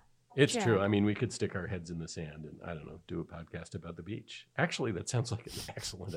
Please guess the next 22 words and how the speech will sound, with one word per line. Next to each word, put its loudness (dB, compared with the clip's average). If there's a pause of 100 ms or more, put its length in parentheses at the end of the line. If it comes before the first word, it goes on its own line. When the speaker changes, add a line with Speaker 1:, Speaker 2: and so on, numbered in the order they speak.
Speaker 1:
idea. -8 (360)
Speaker 2:
Good 2
exfoliating, 0
too. -6 (300)
Sure. -6 (840)
Be -6
good -4
for -4
our -2
faces -4 (240)
<laughs> -14
until -2
Speaker 1:
Mm, 4
Speaker 2:
we 2 (160)
can't 0
Speaker 1:
yeah. -10
Speaker 2:
breathe. 0 (460)
<laughs> 10 (1600)
Chad, 8
after 6
you've -2
heard 0